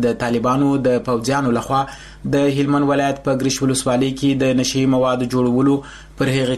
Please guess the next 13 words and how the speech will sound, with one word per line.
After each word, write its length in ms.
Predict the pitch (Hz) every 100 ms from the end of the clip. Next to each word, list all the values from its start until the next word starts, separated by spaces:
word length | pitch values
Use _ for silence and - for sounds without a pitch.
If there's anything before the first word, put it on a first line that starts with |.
| 131
کارخانې 440 | 117 - 117 143 139
سوي 200 | 127 131 135
چې 80 | 143 139
له 60 | 123
عمان 260 | 120 131 135 123
بوټي 220 | 135 - -
څخه 140 | - 139
په 60 | 131
استفادې 440 | 127 - 113 120 143
سره 160 | 131 135 143 - - -
کیمیاوي 420 | 127 123 123 120 156 143
نشه 220 | 131 -
یي 80 | 135